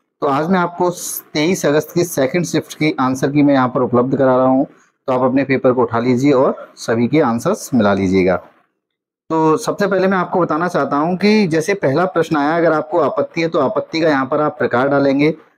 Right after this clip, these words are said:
उसके बाद यहाँ पर आप बताएंगे कि क्या गलत है, उसके बाद यहाँ पर आपको कोई file अगर कहीं दिया गया है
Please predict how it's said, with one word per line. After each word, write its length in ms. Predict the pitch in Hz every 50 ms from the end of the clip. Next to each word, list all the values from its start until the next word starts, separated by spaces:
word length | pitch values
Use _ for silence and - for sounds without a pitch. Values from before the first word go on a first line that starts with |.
| _ _ _ -
उसके 220 | - - - 185
बाद 280 | 170 151 147 151 160 156
यहाँ 160 | 143 139 139
पर 180 | 131 - 151 151
आप 280 | 151 151 151 - - - _ _ _ _ -
बताएंगे 460 | 113 - - 135 139 143 147 156 151
कि 80 | 160 160
क्या 240 | - - 143 139 143
गलत 280 | 131 135 131 131 113 143
है, 120 | 151 151
उसके 300 | 147 131 131 - - 170
बाद 260 | 151 143 135 143 - 135
यहाँ 140 | 127 123
पर 140 | 117 - 139
आपको 320 | 135 131 127 - - 156 156
कोई 220 | - 165 151 151
file 400 | 147 - 127 120 123 131 143 139
अगर 160 | 131 127 135
कहीं 320 | 135 - 131 123 135 135 123
दिया 280 | 113 110 120 131 135
गया 220 | 135 135 131 131 131
है 180 | 135 139 143